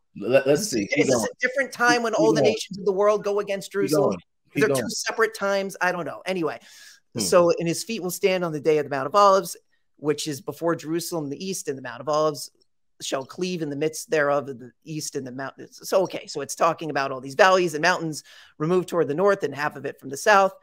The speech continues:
Speaker 2: "And ye shall flee to the valley of the mountains, for the valley of the mountains shall reach Azal. Yea, yea, shall flee, and like as ye fled from the, before the earthquake in the days of Uzziah, king of Judah,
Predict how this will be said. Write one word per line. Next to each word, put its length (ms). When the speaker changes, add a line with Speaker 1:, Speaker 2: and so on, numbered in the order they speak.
Speaker 2:
"And 120
ye 120
shall 240
flee 280
to 120
the 80
valley 340
of 80
the 80
mountains, 560
for 180
the 80
valley 320
of 80
the 60
mountains 560
shall 240
reach 400
Azal. 540
Yea, 240
yea, 480
shall 260
flee, 380
and 340
like 300
as 200
ye 60
fled 320
from 140
the, 200
before 260
the 80
earthquake 500
in 100
the 60
days 320
of 120
Uzziah, 500
king 260
of 120
Judah, 420